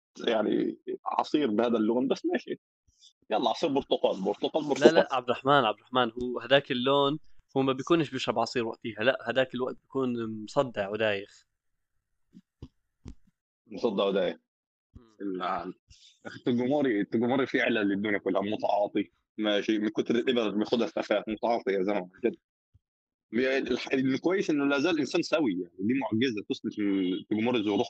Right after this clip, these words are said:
Speaker 1: قوية.
Speaker 2: مم.
Speaker 1: بس توغوموري فعلا كويس.
Speaker 2: يعني، آه.
Speaker 1: فاهم؟ أي، أي، أي واحدة ولا بس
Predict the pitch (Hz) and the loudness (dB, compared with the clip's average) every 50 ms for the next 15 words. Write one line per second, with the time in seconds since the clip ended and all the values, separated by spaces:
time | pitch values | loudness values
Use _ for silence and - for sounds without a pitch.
0 | - _ 107 101 101 107 110 90 82 - - _ _ _ _ _ _ - - _ | -4 _ -2 0 2 2 0 0 -2 -4 -8 _ _ _ _ _ _ -20 -20 _
1 | - - _ - - - - - - - 131 135 127 113 107 101 _ _ - - | -20 -20 _ -12 -12 -12 -12 -12 -8 -6 -4 -4 -4 -4 -6 -10 _ _ -20 -20
2 | - - - - - - _ - - _ _ _ _ _ _ _ _ _ _ _ | -20 -20 -20 -20 -20 -20 _ -20 -20 _ _ _ _ _ _ _ _ _ _ _
3 | _ _ _ _ - 113 131 131 - 196 226 247 233 165 185 180 - - - 107 | _ _ _ _ -2 -2 0 0 2 0 2 2 2 2 2 2 0 0 0 0
4 | - - - - - _ _ _ _ _ _ _ _ _ _ _ _ _ _ _ | -2 -2 -6 -10 -16 _ _ _ _ _ _ _ _ _ _ _ _ _ _ _
5 | _ _ _ _ _ _ _ _ _ _ _ _ _ _ _ _ _ _ _ _ | _ _ _ _ _ _ _ _ _ _ _ _ _ _ _ _ _ _ _ _
6 | _ _ _ _ _ _ _ _ _ - 185 190 165 123 120 127 143 - 95 98 | _ _ _ _ _ _ _ _ _ -6 -4 -4 -4 -4 -6 -2 -2 0 0 -2
7 | - - - 120 143 160 151 143 147 147 139 131 120 110 - - 107 113 120 110 | -6 -2 -2 0 2 2 2 2 2 2 2 2 2 0 0 0 0 2 2 2
8 | 107 104 104 104 101 101 107 98 - 101 - _ _ - _ _ _ 113 127 123 | 2 0 0 0 0 -2 -2 -2 -2 -6 -8 _ _ -20 _ _ _ -2 -2 -2
9 | - - | -2 -6